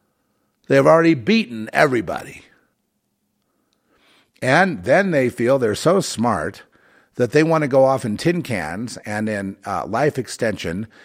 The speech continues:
in this dimension, um, with the idea of, of, of finding portals to go through to access other dimensions, which they don't understand and which they could never actually survive in,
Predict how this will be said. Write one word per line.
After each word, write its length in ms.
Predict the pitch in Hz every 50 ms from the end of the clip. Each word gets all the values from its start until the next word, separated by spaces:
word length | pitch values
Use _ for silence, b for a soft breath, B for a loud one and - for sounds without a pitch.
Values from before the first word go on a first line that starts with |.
| B B B -
in 240 | 110 107 101 101
this 220 | 92 123 139 - -
dimension, 640 | - 120 80 67 57 - - - 90 127 156 143 _ b b b b b b b b b b b
um, 420 | 117 113 113 113 110 101 104 107 -
with 200 | 117 127 156 143
the 100 | - 160
idea 380 | 147 131 120 101 117 113 117 107
of, 180 | 98 87 82 -
of, 320 | - 104 101 92 82 -
of 180 | 92 104 92 -
finding 400 | - 110 120 120 110 110 107 98
portals 480 | - - 135 143 135 110 90 92 - -
to 80 | -
go 200 | 80 101 98 95
through 340 | 90 - 95 92 104 113 120
to 240 | 110 113 101 98 98
access 480 | 101 113 113 - - 120 107 101 -
other 180 | 113 117 127 113
dimensions, 680 | 87 90 78 78 76 80 - - - 110 143 151 - - B B B B B
which 280 | B 131 147 - -
they 100 | - 135
don't 180 | 123 120 110 107
understand 600 | 98 92 87 85 - - 90 87 85 85 87 85
and 100 | 80 80
which 180 | 85 - - -
they 120 | 87 82
could 140 | - 92 85
never 400 | 85 87 85 78 80 78 71 -
actually 380 | - 76 78 80 - - 80 76
survive 460 | - - 82 80 113 147 160 151 107
in, 220 | 92 90 98 104